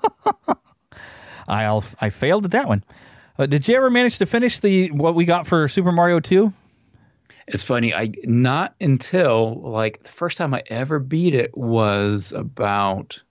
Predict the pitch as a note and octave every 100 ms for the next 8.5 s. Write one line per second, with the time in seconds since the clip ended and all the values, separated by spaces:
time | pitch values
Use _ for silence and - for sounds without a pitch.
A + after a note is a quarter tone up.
0 | _ _ _ _ _ _ - C3+ C#3 C#3
1 | C3 A2+ F#2+ D#2 - _ _ _ G2 G2+
2 | G#2+ E2 - - _ _ _ _ - A#2+
3 | G#2 F2+ - A2 A#2 A#2 A2 A#2 - E3+
4 | D3+ C3+ D#3+ F#3+ C#4 D#4 D3 A#2 F2+ G#2
5 | A#2 G#2+ - A#2 - - - G2 F#2 -
6 | - A2 D2+ - _ _ _ _ _ -
7 | E2 F#2 F#2 - F#2+ - - F#2 A2+ B2
8 | A#2 C3 A#2+ G2+ -